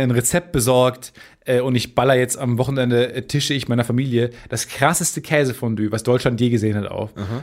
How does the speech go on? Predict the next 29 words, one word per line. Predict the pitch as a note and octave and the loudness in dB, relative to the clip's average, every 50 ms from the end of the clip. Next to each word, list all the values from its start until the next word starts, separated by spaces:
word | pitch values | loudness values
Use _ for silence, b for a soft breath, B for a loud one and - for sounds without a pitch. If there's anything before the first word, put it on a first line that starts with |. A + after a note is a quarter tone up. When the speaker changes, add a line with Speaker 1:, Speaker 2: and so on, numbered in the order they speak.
| - - | -8 -2
Speaker 1:
Da | - A2+ | 0 0
hab | C3 | 2
ich | B2+ | 2
dann | - B2+ B2 | 0 0 0
auch, | B2+ B2 - - - | 0 -2 -2 -4 -4
äh, | |
Ambitionen, | B2+ A#2 A#2+ B2 B2 A#2 - - B2+ B2 B2 A#2 | -2 -2 0 0 0 0 0 0 2 2 2 2
das | A#2 A#2 - | 0 -2 -2
perfekt | - B2+ - C#3 C3+ - | -4 -4 -2 -4 -4 -4
zu | - C#3+ | -4 -4
machen. | C#3+ D3 - D#3+ E3 F#3 F#3 - | -4 -4 -4 -4 -8 -8 -8 -6
Speaker 2:
Ja. | G2+ G#2 G2+ | -2 -2 0
Speaker 1:
Da | G#2 A#2+ A2 | 0 0 -2
zieht | - B2 | -2 -6
sich | A#2+ A2 | -2 0
mein | A#2+ A2+ | 0 0
Perfektionismus | - B2+ A2+ A2+ - A#2+ A2 A2 G#2 - | 0 0 -2 -2 -2 -4 -6 -6 -8 -6
gnadenlos | A#2 A#2 A#2 B2+ B2+ A#2+ A2+ A#2 | -2 0 0 0 0 -2 -4 -4
auch | G#2+ | -6
durch. | G2 - A#2 A2+ B2+ D3 - | -6 -4 -2 -2 -2 0 0
Speaker 2:
Da | C3+ | 0
mischt | C3 D3+ G3 F#3+ - - | 0 0 0 -2 -2 0
man | F3 D#3 | 0 0
dann | D#3 D3+ | 2 2
auch | B2+ D3+ D3+ | 0 0 0
verschiedene | - C#3+ - - E3 E3+ D3+ C3+ A2+ | 0 -2 -2 -2 -4 -4 -4 -4 -4
Käsesorten, | - B2 A#2 A2+ G#2 F#2 F#2 F2+ E2 D#2 - F2 | -2 -2 -2 -2 -2 -2 -2 -2 -2 -4 -4 -8
ne? | F2+ G#2+ C#3+ E3 - - | -8 -8 -8 -10 -10 -6
Speaker 1:
Zwei | - - - A#2+ C#3 C#3+ D#3+ F3 E3+ E3 | -4 -4 -2 0 0 0 0 -2 -4 -8